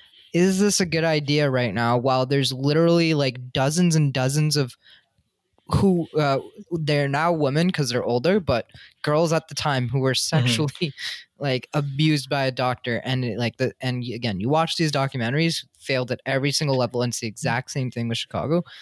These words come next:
Speaker 1: So it just makes it so much worse on the U S Olympic Committee side as
Speaker 2: W-,
Speaker 1: well.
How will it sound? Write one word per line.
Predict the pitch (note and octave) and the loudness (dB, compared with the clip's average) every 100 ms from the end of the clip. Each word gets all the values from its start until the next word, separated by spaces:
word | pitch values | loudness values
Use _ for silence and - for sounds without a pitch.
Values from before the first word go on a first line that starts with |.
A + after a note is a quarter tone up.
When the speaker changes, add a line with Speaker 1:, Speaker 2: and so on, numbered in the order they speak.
| - | -20
Speaker 1:
So | - | -8
it | A#2+ | -4
just | C3+ D#3 | -2 -2
makes | D3 | -2
it | D3+ - | -2 -2
so | - - - D3 D3+ | -2 0 0 2 2
much | C#3+ C3+ - | 0 -2 0
worse | B2+ - | 0 0
on | A#2+ | -2
the | A2+ | -4
U | G#2 B2 A#2+ | -4 -2 -2
S | A#2 - - - _ _ - | -2 0 0 -2 _ _ -10
Olympic | C3+ B2 C3 A#2 B2+ B2 | -6 -2 -2 0 -2 -4
Committee | - C3+ B2 A#2 | -4 -2 0 0
side | G#2+ - A2+ A2+ | -2 -2 -2 -2
as | A2 | -2
Speaker 2:
W-, | C#3+ | 0
Speaker 1:
well. | A#2+ F3 | 0 0